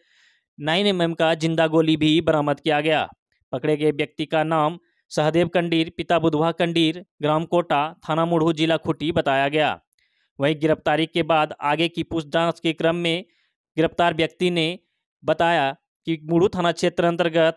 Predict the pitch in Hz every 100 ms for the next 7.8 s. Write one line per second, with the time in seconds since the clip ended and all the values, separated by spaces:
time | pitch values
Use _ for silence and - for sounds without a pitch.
0 | - 151 180 170 165 160 160 160 151 160
1 | 170 - 170 196 196 175 170 160 170 156
2 | 156 - 165 160 170 - 160 156 151 151
3 | 160 160 156 151 151 143 151 - 151 139
4 | 143 156 139 80 _ _ _ _ - 147
5 | 214 196 185 196 185 175 196 196 180 170
6 | 165 170 180 170 196 190 180 180 175 175
7 | 175 165 165 160 160 165 -